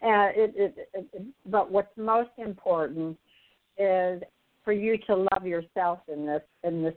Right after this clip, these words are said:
situation, and just say, "You know what? If, if I was an idiot, so be it. Who isn't?" Okay, if they were an idiot, then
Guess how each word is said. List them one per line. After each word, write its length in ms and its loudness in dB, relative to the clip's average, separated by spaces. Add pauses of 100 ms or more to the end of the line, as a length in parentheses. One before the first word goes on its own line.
situation, 800 0 (300)
and 260 0
just 260 2
say, 140 -2
"You 140 -2
know 180 4
what? 360 2 (260)
If, 160 -2 (260)
if 420 0
I 200 4
was 160 2
an 160 -4
idiot, 440 0 (880)
so 160 2
be 120 0
it. 240 2 (200)
Who 200 2
isn't?" 320 -2 (520)
Okay, 440 2
if 180 -2
they 200 2
were 200 2
an 180 -4
idiot, 400 0 (520)
then 760 0